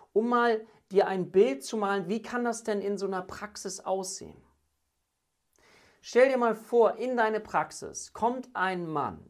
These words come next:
oder auch eine Frau und berichtet dir möglicherweise schambehaftet, dass es Probleme in der Beziehung gibt.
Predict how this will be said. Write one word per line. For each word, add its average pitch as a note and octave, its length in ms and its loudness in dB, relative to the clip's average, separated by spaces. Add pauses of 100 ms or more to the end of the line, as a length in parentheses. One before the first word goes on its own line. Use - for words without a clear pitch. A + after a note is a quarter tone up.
oder A#3+ 300 2
auch - 220 -2
eine F#3+ 280 -2
Frau - 500 -12 (1120)
und A#3+ 400 2 (280)
berichtet A3 640 -2
dir F#3 480 2 (580)
möglicherweise C#3+ 880 2
schambehaftet, D#3 1600 -2 (500)
dass F#3 420 0 (140)
es - 480 -6
Probleme G3+ 920 -2 (100)
in F#3 220 2
der E3+ 160 -2
Beziehung A#2+ 680 -8
gibt. - 220 -20